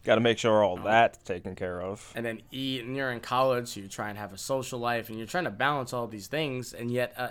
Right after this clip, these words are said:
Speaker 2: uh, all this whole time, you're broke.
Speaker 1: Yeah,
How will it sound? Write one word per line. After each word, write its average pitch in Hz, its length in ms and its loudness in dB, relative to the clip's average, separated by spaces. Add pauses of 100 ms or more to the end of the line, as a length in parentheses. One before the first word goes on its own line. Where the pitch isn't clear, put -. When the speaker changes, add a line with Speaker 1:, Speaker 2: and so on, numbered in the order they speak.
Speaker 2:
uh, 127 160 -4
all 147 260 2
this 139 160 -6
whole 143 200 -2
time, 135 240 -2
you're 110 100 -10
broke. 131 400 -2 (1200)
Speaker 1:
Yeah, 226 220 6